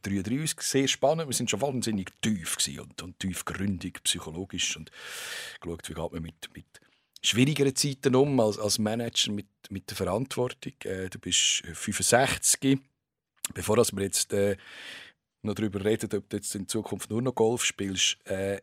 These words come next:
<laughs> gleich noch ein bisschen Details über deine Firma. Äh, ihr seid im Bereich tätig, wo ihr, äh, Unternehmen helfen in der Organisation, oder?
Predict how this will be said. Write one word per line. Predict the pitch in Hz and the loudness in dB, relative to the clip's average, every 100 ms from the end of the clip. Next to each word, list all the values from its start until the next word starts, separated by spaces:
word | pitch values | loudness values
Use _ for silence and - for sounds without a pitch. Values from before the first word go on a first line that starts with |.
| - - - - | -10 -18 -10 -8
<laughs> | - - - - | -2 2 2 2
gleich | - 151 - 185 - | 2 4 4 2 4
noch | 156 | 4
ein | 127 | 4
bisschen | - - 147 | 0 0 4
Details | 139 160 - 113 104 | 6 6 8 6 6
über | 110 | 2
deine | 110 113 104 | 0 -2 0
Firma. | 113 156 117 - - - - | 0 0 0 -4 -6 -8 -6
Äh, | - 110 110 107 _ _ | 0 4 4 2 _ _
ihr | 123 | 0
seid | 123 165 - | 2 2 0
im | - 120 117 | 2 4 4
Bereich | 110 110 113 143 - | 4 4 4 2 0
tätig, | - 139 151 - 156 - _ _ _ | 0 2 0 -2 -10 -12 _ _ _
wo | 107 117 | 4 6
ihr, | 113 110 - - | 8 6 2 -4
äh, | 101 | -2
Unternehmen | 120 110 107 98 120 131 123 - - - _ _ | 0 2 2 4 6 8 6 2 -18 -20 _ _
helfen | - - 101 127 - 110 | -4 2 4 4 4 0
in | 117 | 2
der | 110 | 4
Organisation, | 107 104 101 98 95 - 101 87 78 | 6 6 4 2 0 2 2 2 0
oder? | 90 113 | -2 -2